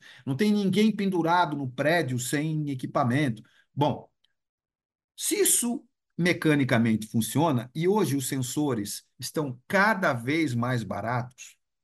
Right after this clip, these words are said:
a cada dois anos os sensores ficam quatro vezes, em média, mais baratos.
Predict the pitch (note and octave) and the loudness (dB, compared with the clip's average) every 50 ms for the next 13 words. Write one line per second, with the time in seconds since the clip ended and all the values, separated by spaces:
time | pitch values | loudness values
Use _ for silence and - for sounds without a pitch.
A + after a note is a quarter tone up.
0 | _ _ _ _ _ _ _ _ _ _ _ _ _ _ _ _ _ _ _ _ | _ _ _ _ _ _ _ _ _ _ _ _ _ _ _ _ _ _ _ _
1 | - - A#2+ - - G3 G3+ G3+ F3+ F3 D#3 C3+ C3+ C#3+ G3 G#3 G3+ F3+ C3+ G#2+ | -8 -6 -4 0 2 2 4 4 4 2 0 0 2 2 2 4 4 2 0 0
2 | A2+ B2+ D#3+ F3 F#3 F3+ F3+ F3+ D#3+ D3 D#3+ D#3 - - C3+ B2+ B2 - - C#3 | 0 0 0 0 0 -4 -4 -6 -6 -6 -6 -6 -4 -2 -2 -2 -2 -2 0 0
3 | D3 D#3+ D#3+ D#3 D#3 D#3 - - - B2+ C#3 C3+ - - C#3+ C3 B2 - D#3 D3+ | 2 2 2 2 0 -2 -6 -6 -4 -2 -2 -2 -4 -6 -6 -6 -4 -2 0 0
4 | D#3 D#3 - D3 B2 G#2+ A#2 A#2+ C3 C3 A2 G#2+ G2 F#2 - - - - A2+ A2+ | 0 -2 -4 -4 -4 0 2 2 2 2 0 -2 -4 -6 -8 -10 -8 -2 0 2
5 | A2+ A#2 B2 A#2+ G#2+ G#2+ G2+ F#2+ G2 G2 G2 F#2 F#2+ F#2 F#2 - - - - - | 4 4 4 2 0 0 -2 -4 -4 -6 -8 -8 -10 -10 -12 -12 -16 -18 -20 -20
6 | - - - | -20 -20 -20